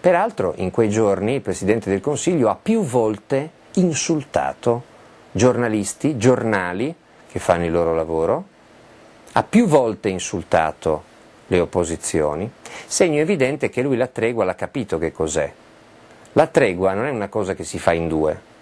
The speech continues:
la tregua è una cosa che fanno le opposizioni e la stampa, mentre lui può continuare a fare i suoi porci comodi.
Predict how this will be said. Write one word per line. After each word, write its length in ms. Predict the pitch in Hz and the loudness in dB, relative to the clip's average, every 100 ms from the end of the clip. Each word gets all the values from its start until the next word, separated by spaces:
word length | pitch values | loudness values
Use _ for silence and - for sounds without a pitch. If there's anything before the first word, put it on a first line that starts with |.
| - - - | -20 -20 -6
la 100 | - | -2
tregua 320 | 196 151 95 120 | 2 2 4 2
è 20 | |
una 140 | 180 | 0
cosa 300 | - 131 101 | -2 -2 -2
che 120 | - | -4
fanno 640 | 117 175 131 104 92 85 82 _ - - - - - | -2 2 2 0 -2 -4 -6 _ -20 -20 -20 -20 -6
le 140 | - 104 | 2 2
opposizioni 840 | - 131 120 123 165 151 101 92 | 2 0 0 -2 0 2 0 0
e 40 | |
la 120 | 98 120 | 0 -2
stampa, 720 | - 117 95 92 135 170 170 _ _ _ - - - - | 0 0 -2 0 0 0 -8 _ _ _ -20 -20 -20 -2
mentre 300 | 170 180 233 | 0 2 2
lui 160 | 151 | 2
può 140 | 151 143 | 0 -2
continuare 500 | 131 127 139 147 175 | -2 -2 -2 -2 -2
a 40 | |
fare 220 | - 98 | -2 -4
i 40 | 101 | -4
suoi 180 | - 101 | -6 -2
porci 400 | 101 92 - 95 | 0 0 -4 -2
comodi. 520 | 92 82 85 80 | 0 0 -2 -6